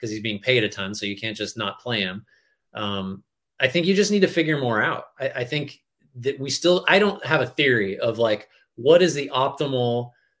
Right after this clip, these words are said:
lineup and playing style and sort of usage distribution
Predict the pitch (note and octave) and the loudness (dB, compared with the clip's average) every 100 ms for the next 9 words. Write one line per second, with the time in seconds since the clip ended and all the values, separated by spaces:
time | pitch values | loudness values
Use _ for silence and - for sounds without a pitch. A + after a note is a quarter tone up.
0 | _ _ _ _ _ _ B2+ C3+ D3+ D3+ | _ _ _ _ _ _ -4 0 2 2
1 | D3+ D3+ - _ _ _ - C3+ A#2+ A#2 | 0 -2 -16 _ _ _ -8 -2 0 0
2 | A2+ A2 - _ D#3 C#3+ C3+ B2 A2+ A2 | -2 -6 -14 _ -4 -4 -2 -4 -2 -2
3 | G#2+ G#2 G#2 - C3+ A2+ G#2+ G#2 - - | -2 -2 -4 -6 -6 -6 -6 -8 -10 -2
4 | B2 A2+ A2+ D3 C3 G#2+ A2+ G#2+ A2+ G#2 | 0 0 -2 -2 -2 -4 -4 -6 -6 -6
5 | G2+ - G2+ G2 G2 | -6 -6 -8 -8 -12